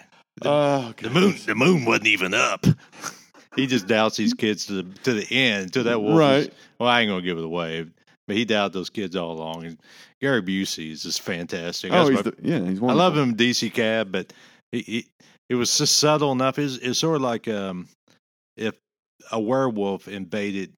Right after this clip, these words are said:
Speaker 1: Mayberry.
Speaker 2: Right.
Speaker 1: Because it's not so much Busey, but it's all, everybody in the town.
Speaker 2: Yeah.
Speaker 1: It just had, like, a Mayberry feel to
Speaker 2: Right.
Speaker 1: it. And, uh, they're, they're having to deal
Speaker 2: Oh.
Speaker 1: with a werewolf.
Speaker 2: You know,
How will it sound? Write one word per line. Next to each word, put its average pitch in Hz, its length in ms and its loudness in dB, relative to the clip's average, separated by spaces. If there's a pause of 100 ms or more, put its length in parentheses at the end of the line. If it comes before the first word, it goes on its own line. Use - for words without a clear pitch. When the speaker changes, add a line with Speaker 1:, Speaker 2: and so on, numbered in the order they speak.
(140)
Speaker 1:
Mayberry. 92 720 -10 (200)
Speaker 2:
Right. 110 340 0
Speaker 1:
Because 120 340 -2
it's - 120 -4
not 165 180 0
so 139 140 -2
much 127 440 -4 (220)
Busey, 113 600 -2
but 110 100 2
it's - 400 -6 (280)
all, 135 320 0
everybody 135 520 0
in 98 100 -4
the 85 80 -8
town. 113 640 -8
Speaker 2:
Yeah. 101 260 -2 (160)
Speaker 1:
It 107 60 -10
just 120 180 -2
had, 131 200 0
like, 123 180 -2
a 104 60 -4
Mayberry 101 560 -4
feel 120 320 -4
to 113 100 -4
Speaker 2:
Right. 101 240 2
Speaker 1:
it. - 80 -8 (180)
And, 98 240 -6
uh, 92 180 -6 (400)
they're, 127 260 0
they're 120 180 -2
having 120 200 -2
to 92 60 -6
deal 107 280 -4
Speaker 2:
Oh. 101 140 -2
Speaker 1:
with 92 120 -4
a 87 80 -4
werewolf. 117 720 -4 (280)
Speaker 2:
You - 80 -6
know, 185 220 -4